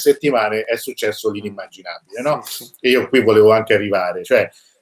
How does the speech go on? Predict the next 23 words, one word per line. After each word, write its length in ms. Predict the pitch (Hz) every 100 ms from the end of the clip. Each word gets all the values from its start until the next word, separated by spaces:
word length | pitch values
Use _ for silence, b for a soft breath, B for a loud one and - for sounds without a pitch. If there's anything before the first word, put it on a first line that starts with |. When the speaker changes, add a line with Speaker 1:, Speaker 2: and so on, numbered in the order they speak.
| 139
Speaker 1:
voi 140 | 202
in 60 | 147
realtà 400 | 135 139 123 98
questa 240 | 117 117
situazione 480 | 113 131 147 135 131
la 100 | 104
vivete 320 | 104 131 120
da 240 | 101 95 -
più 200 | 117 113
tempo 400 | 151 135 - 101
rispetto 400 | 95 - 95 95
all'Italia, 440 | 92 92 90 87 87
perché 100 | 170
Speaker 2:
Noi 180 | 208 247
siamo 160 | 208 175
partiti 320 | 170 180 190
prima, 240 | 180 135
infatti 240 | 147 233 240
siamo 160 | 196
nella 200 | 170 160
fase 260 | 160 196 175
due. 320 | 127 113 110
<laughs> 60 | 113